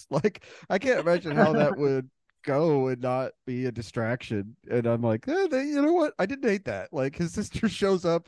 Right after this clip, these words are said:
Speaker 1: I liked his sister. Like, I bought that.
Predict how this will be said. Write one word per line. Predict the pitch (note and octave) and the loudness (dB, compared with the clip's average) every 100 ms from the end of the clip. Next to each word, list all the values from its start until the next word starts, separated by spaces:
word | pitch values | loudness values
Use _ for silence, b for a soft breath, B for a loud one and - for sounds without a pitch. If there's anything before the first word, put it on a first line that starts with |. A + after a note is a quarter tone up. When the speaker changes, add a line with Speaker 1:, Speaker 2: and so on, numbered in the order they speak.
| - | -4
Speaker 1:
I | C3 | -2
liked | C#3+ D#3+ | -2 -4
his | F3 E3 | -8 -8
sister. | D3+ D3+ - C#3+ C#3+ - B B _ - | -6 -6 0 0 0 -4 B B _ 0
Like, | C3 C3+ C3+ - - _ _ - | 4 6 6 2 -12 _ _ 0
I | C3 | 0
bought | B2+ A#2+ A#2+ C#3+ - | 2 2 2 0 0
that. | C3 C3+ C#3+ | 0 2 0